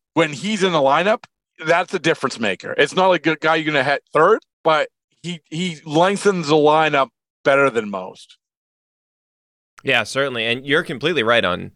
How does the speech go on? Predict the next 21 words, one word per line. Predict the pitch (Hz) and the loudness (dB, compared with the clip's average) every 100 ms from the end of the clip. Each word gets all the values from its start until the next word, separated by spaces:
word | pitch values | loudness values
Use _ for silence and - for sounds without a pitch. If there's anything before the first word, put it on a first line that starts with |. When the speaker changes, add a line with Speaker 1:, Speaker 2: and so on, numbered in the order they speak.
| _ _ | _ _
Speaker 2:
Arroyo. | 104 113 107 | 2 4 4
I | 98 | 2
mean, | 110 | -2
you | 110 | -4
look | 123 139 | -4 -4
at | |
him | 107 | -4
last | 107 123 - | -2 -2 -4
two | 135 | -6
years | 120 120 | -4 -4
in | 110 | -4
a | |
Red | 101 110 | -2 -2
Sox | 101 104 92 | 0 -2 -2
uniform, | 101 107 95 92 95 | -6 -6 -4 -6 -4
one | 104 123 | -2 -2
error | - 117 110 92 101 _ _ _ - | -2 0 0 0 -4 _ _ _ -6
at | 104 | -4
second | - 117 110 101 | -2 -4 -2 -2
base, | 101 92 90 - - | 0 0 -4 -12 -4
and | 143 123 101 | -2 0 -2